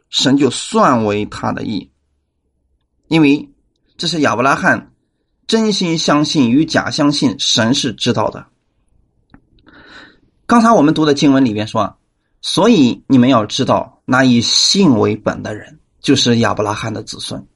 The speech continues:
什么叫做以信为本呢？就是今天我们究竟我们靠的是律法呢，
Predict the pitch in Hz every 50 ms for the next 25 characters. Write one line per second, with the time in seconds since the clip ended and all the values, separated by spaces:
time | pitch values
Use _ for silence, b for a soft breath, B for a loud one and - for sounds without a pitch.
0 | _ _ _ _ _ B B B B B B - - 135 151 202 233 196 175 156
1 | 131 104 - - - - 139 113 107 107 - 110 95 - - 98 - - _ _
2 | _ _ _ _ _ B B B B B B 269 247 - - 165 - b b b
3 | b - - 285 294 285 277 254 240 220 156 123 139 170 196 196 B B B B
4 | - 285 294 294 294 302 240 - 285 247 185 143 131 151 175 - - - - -
5 | 262 240 196 147 139 135 139 - - 190 190 202 220 269 254 196 - - - 110
6 | 92 113 123 113 110 117